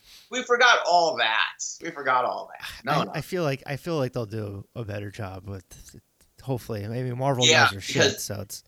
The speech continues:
Speaker 1: 'cause Marvel has a, a nice technique now. Hear that, D C? Marvel has a technique now. Um, I would say, you know, take that thing and do that. I mean, that's kind of what they did for Aquaman. Like, if Black Panther never came out, you would not have seen the Aquaman, like,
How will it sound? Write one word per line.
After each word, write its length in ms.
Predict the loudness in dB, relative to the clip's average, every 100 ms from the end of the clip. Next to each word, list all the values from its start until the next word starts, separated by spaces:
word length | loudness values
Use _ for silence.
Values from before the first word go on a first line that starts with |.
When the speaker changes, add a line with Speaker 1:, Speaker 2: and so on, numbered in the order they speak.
| _ _
Speaker 1:
'cause 220 | -8 -6 -2
Marvel 400 | 2 2 0 -2
has 280 | 0 0
a, 200 | -2 -6 -8
a 40 | -4
nice 300 | -4 -4 -12 -8
technique 380 | -4 -4 -6 -10 -2
now. 280 | 0 0 -4 -4
Hear 180 | -2 -2 -4
that, 120 | -2
D 120 | 0
C? 220 | 0 0
Marvel 260 | 0 0 2
has 120 | 2
a 40 |
technique 420 | 2 -2 0 -4 0
now. 220 | 2 2 -4 _ 2
Um, 280 | 4 4 2
I 80 | 2
would 140 | 2
say, 420 | 4 4 4 2 -8 _
you 100 | 0
know, 220 | 0 0
take 240 | -4 -4 0
that 180 | 0 0
thing 120 | -2
and 100 | -2
do 120 | 2
that. 220 | 4 4 2
I 60 | -2
mean, 160 | -2
that's 160 | -4 -2
kind 160 | -2
of 60 | -2
what 100 | -2
they 120 | -2
did 160 | -4 -4
for 100 | 0
Aquaman. 480 | 0 0 0 0 0
Like, 160 | -2
if 80 | -6 -12 0
Black 240 | 2 2
Panther 220 | 0 -2 -2
never 220 | -4 -4
came 240 | -2 0
out, 240 | 2 2 0
you 60 |
would 100 | -6
not 240 | -2 0 0
have 160 | -2
seen 240 | -8 -6 -4
the 80 | 0
Aquaman, 640 | 0 0 -4 -6 -8 -6
like, 200 | -8